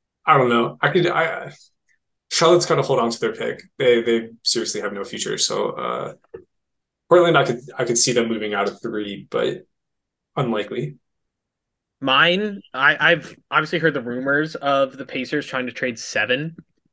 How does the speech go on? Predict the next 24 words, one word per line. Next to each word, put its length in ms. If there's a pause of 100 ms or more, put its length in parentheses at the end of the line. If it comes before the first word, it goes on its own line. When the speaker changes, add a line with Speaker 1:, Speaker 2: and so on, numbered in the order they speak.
(760)
Speaker 2:
I 100
think 160
that 140
would 100
be 120
a 40
little 220
interesting. 540 (420)
Um, 480 (220)
I 80
think 140
the 60
Mavericks 340
probably 240
trade 240
ten. 400
I 80
don't 120
know 100
why 240
they'd 180
use 180
that 180
pick. 360